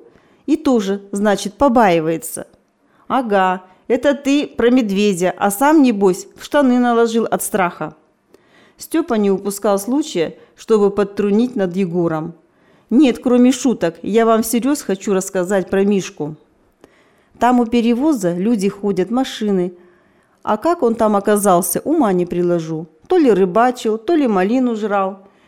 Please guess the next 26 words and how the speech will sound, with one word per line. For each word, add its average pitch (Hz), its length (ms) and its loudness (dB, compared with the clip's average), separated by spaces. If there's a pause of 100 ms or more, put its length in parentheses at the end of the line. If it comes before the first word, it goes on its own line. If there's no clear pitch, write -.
Мне 302 200 2
показалось, 285 600 0
что 262 160 -4
он 254 100 2
раскачивается 233 840 0
из 202 140 -2
стороны 277 440 2
в 247 40 -4
сторону. 165 600 2 (540)
Ну 302 140 4
да, 196 420 2 (140)
это 214 220 2
он 247 140 4
покачал 240 540 0
головой. 202 580 4 (380)
Какой 233 260 2
же 247 120 0
ты 240 140 -2
дурак, 233 420 2
лазаешь, 175 480 2
где 175 160 -4
попало". 180 580 0 (1200)
"Это 220 240 2
вы 269 160 6
все 254 220 -2
дурачитесь, 196 800 -2